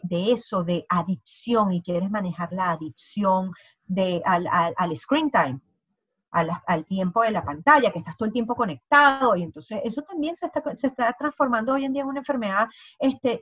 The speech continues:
eh, psiquiátrica, y es el, y lo escuché de una, de una médico española en una, en un, en una charla que dio, este, eh,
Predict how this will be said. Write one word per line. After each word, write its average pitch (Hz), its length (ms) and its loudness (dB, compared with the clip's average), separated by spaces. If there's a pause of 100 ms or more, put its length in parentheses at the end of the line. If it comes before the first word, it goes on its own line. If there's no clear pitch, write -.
(140)
eh, 185 380 -4
psiquiátrica, 262 880 -2 (220)
y 226 140 0
es 226 180 0
el, 269 320 6
y 262 80 8
lo 269 80 8
escuché 277 500 2
de 339 180 8
una, 339 360 2 (220)
de 233 160 2
una 254 260 2
médico 359 580 -2 (180)
española 240 760 2
en 202 100 2
una, 254 420 0
en 208 160 -4
un, 233 540 -6
en 196 140 -2
una 233 480 -2
charla 262 340 2
que 220 160 -6
dio, 330 360 -2 (800)
este, 226 840 -2
eh, 202 680 -4